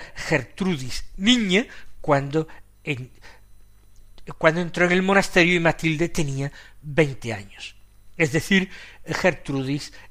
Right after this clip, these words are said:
entró seguramente en mil doscientos sesenta y uno a mil doscientos sesenta y dos. Terminaría convirtiéndose con el tiempo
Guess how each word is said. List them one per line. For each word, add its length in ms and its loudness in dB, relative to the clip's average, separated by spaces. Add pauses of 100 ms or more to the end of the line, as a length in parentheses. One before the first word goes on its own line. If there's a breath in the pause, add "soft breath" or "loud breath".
entró 440 2
seguramente 760 0
en 160 -4
mil 260 0 (320 loud breath)
doscientos 880 -2 (100)
sesenta 540 2
y 40 6
uno 220 4
a 40 4
mil 260 0
doscientos 800 -2 (300 soft breath)
sesenta 840 0 (540 soft breath)
y 120 2
dos. 400 -6 (920 loud breath)
Terminaría 720 6
convirtiéndose 1040 2
con 220 2
el 180 2
tiempo 520 2